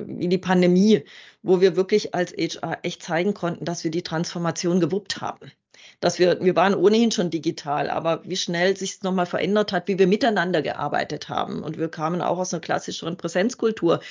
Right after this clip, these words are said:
wie schnell sich das verändert hat und wie gut es geht und was kann ich, was nehme ich aber mit, was hat gut funktioniert und da wirklich so eine,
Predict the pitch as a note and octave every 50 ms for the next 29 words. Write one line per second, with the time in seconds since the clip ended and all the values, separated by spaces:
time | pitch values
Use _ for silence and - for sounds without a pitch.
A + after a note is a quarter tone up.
0 | - - - - _ - - - - - - F#3+ F#3+ G3 F#3+ G3 G3 F#3+ - G#3
1 | G3 - - - F3+ G3+ B3 C4 B3 B3 G#3 F#3+ F3 F3+ E3 E3+ F#3 F3 - G3+
2 | G#3 G3+ G#3 G3+ - - F#3+ A3 G#3+ A3 G#3 E3+ F#3 G3+ - - G#3+ G#3+ G#3 G#3
3 | - - G3+ - G#3 G3+ G#3 A3 A3+ G3 A3+ G3+ F#3+ F#3+ F#3+ G3 A3 A#3+ A#3 -
4 | _ _ - - - _ _ _ _ - G3 G#3 - A#3 G#3+ - - G#3+ A#3+ C4
5 | - - G3+ F#3 F3 - D#3+ D3+ E3 D#3+ D#3 D#3 D#3 - C#3+ F3 E3 E3+ F3 E3
6 | E3 G3 G3+ G3+ G3+ F#3+ - - F3 F#3 F3+ E3+ F3 F3